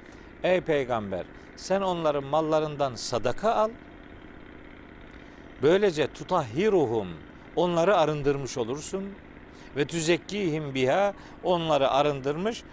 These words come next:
ve onları saf, tertemiz bir hale getirmiş olursun. Demek ki sadaka, aslında sadaka ömrü uzatır diye bir söz vardır.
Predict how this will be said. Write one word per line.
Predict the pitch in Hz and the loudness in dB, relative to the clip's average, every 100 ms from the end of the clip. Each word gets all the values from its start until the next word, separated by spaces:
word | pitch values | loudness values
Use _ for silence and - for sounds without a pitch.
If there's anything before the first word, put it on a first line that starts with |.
| - - | -12 0
ve | 170 | 4
onları | 151 135 147 185 | 4 4 2 0
saf, | - 190 - | 2 2 4
tertemiz | 202 170 143 160 147 | 2 4 2 -2 -2
bir | 147 | 2
hale | 135 135 151 | 2 2 2
getirmiş | 139 - 123 117 - | 0 -2 -6 -6 -6
olursun. | 95 92 - 82 - - - - - - - - - | -6 -8 -12 -16 -18 -20 -20 -20 -20 -20 -18 -18 -4
Demek | 131 233 - | 2 2 0
ki | 208 | -4
sadaka, | - 151 240 - 127 113 - - - - - - | -2 2 2 2 0 -2 -6 -18 -18 -18 -6 -2
aslında | 143 - 165 | -2 -2 -4
sadaka | - 160 170 170 151 | 0 0 2 2 0
ömrü | 156 156 | 0 0
uzatır | 165 147 165 185 180 139 | -2 2 0 2 0 2
diye | 127 117 | 2 2
bir | 120 | 0
söz | 104 - 135 113 | 0 0 0 4
vardır. | 104 98 127 | 4 4 0